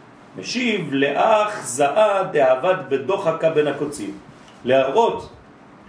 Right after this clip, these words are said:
שהיא הייתה בדוחק בין הקוצים שהם הגויים והחיצונים. זאת אומרת שהסנה הוא עץ יבש כזה, וזה מראה באיזה מצב נמצאים ישראל. כלומר, הקדוש ברוך הוא מראה למשה את הסרט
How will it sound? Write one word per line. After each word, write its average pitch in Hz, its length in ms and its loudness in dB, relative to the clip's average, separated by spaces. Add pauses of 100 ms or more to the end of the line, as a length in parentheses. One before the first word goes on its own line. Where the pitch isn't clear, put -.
(240)
שהיא 156 640 0
הייתה 123 380 2
בדוחק 175 720 0
בין 151 200 -4
הקוצים 143 600 -2
שהם 151 260 -2
הגויים 120 460 0
והחיצונים. 101 640 -6 (280)
זאת 110 200 -6
אומרת 165 460 -2
שהסנה 123 1000 -2 (160)
הוא 151 180 0
עץ 165 340 0
יבש 143 480 0
כזה, 104 280 -2 (1400)
וזה 123 220 2
מראה 214 480 2 (100)
באיזה 185 360 2
מצב 185 400 2
נמצאים 175 460 -2
ישראל. 135 500 0
כלומר, 156 360 0
הקדוש 185 280 0
ברוך 185 180 0
הוא 170 120 -4
מראה 156 220 2
למשה 180 440 2
את 208 60 -2
הסרט 196 640 0